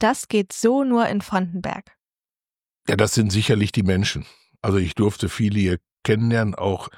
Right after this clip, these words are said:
Speaker 2: Herrn Sömmermann zum Beispiel, der mir gezeigt hat, wie die Menschen hier ticken. Äh, und so habe ich Frontenberg auch weiterhin kennengelernt, ne? Und das ist schon was ganz Besonderes. Hier dieses ehrenamtliche Engagement, anpacken, Hilfe anbieten wollen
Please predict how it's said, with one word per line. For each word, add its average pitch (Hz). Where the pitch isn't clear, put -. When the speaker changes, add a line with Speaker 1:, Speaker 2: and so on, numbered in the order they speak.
Speaker 2:
Herrn 98
Sömmermann 120
zum 107
Beispiel, 107
der 95
mir 110
gezeigt 101
hat, 101
wie 98
die 95
Menschen 104
hier 92
ticken. 127
Äh, 98
und 92
so 92
habe 101
ich -
Frontenberg 104
auch 95
weiterhin 95
kennengelernt, 76
ne? 85
Und 85
das 90
ist 117
schon 120
was 113
ganz 117
Besonderes. 104
Hier 95
dieses 92
ehrenamtliche 107
Engagement, 101
anpacken, 110
Hilfe 110
anbieten 104
wollen 98